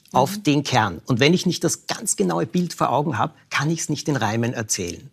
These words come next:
Speaker 1: Aber Reim hat wirklich eine Magie, die ich ja auch selber erst entdeckt habe in den letzten zehn Jahren, kann man sagen. Aber diese Erzählweise hat etwas sehr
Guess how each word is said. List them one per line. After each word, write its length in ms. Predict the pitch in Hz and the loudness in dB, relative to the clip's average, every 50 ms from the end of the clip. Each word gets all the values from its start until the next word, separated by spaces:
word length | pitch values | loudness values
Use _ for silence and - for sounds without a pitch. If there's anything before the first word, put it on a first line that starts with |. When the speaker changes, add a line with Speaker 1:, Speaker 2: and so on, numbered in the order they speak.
| _ _ _ _ - - - - - - - | _ _ _ _ -16 -14 -14 -14 -14 -16 -2
Speaker 1:
Aber 380 | - 131 135 143 139 135 - _ _ - | -2 2 4 4 4 2 -2 _ _ -6
Reim 480 | - 110 107 110 117 165 214 208 156 | -2 2 2 2 4 4 4 4 4
hat 200 | 160 160 160 151 | 4 2 2 4
wirklich 440 | 147 170 170 - 190 175 - - - | 2 2 2 2 -2 -2 -2 -4 -2
eine 340 | 156 139 139 135 135 127 123 - _ _ | 0 2 4 4 4 4 0 -4 _ _
Magie, 480 | 135 123 120 - - 165 175 208 220 | 2 2 2 4 4 6 6 6 6
die 140 | 214 - 156 | 4 2 -4
ich 120 | 120 - | -4 -2
ja 100 | 143 123 120 | -2 -2 -2
auch 100 | 117 - | -2 -2
selber 320 | - - 127 151 147 165 | 0 2 2 2 2 2
erst 180 | 156 143 - - | 2 0 0 -2
entdeckt 360 | 143 120 - 123 120 - - | -2 -2 -2 -4 -6 -4 -6
habe 160 | 139 117 127 | -4 -2 -2
in 60 | 123 | -2
den 100 | 127 120 | -2 0
letzten 500 | 104 113 113 - - - 131 123 117 120 - _ | 0 0 0 -2 -2 -2 0 -2 -2 -2 -6 _
zehn 240 | - - 117 107 117 | -6 -4 -2 -2 -2
Jahren, 380 | 107 90 78 87 117 151 156 - | -2 0 0 0 0 0 -2 -2
kann 160 | - 139 135 | -4 -2 -2
man 140 | 135 139 117 | -2 -2 -2
sagen. 420 | - - 110 117 123 117 139 127 - - - - - - - _ | 0 0 2 2 2 0 -2 -4 -6 -14 -16 -16 -16 -16 -18 _
Aber 320 | - 117 113 113 131 131 120 | -2 0 2 2 2 0 2
diese 300 | - 165 156 - 165 - | 2 0 2 2 0 0
Erzählweise 1120 | - 127 - - - 139 139 160 196 214 175 156 143 127 143 147 - - 147 147 143 139 143 _ _ _ _ _ _ _ _ _ _ - - _ | -2 -6 -2 0 2 4 6 6 6 4 4 4 2 4 2 0 0 2 2 2 2 2 -2 _ _ _ _ _ _ _ _ _ _ -20 -10 _
hat 260 | - - - 131 160 - - | 2 4 4 4 4 2 0
etwas 560 | - 147 139 139 - 151 147 135 - - - _ | 0 0 0 0 0 0 0 2 0 -4 -6 _
sehr 520 | - - - - 139 131 131 135 131 123 | -4 -2 0 2 2 2 2 2 0 -2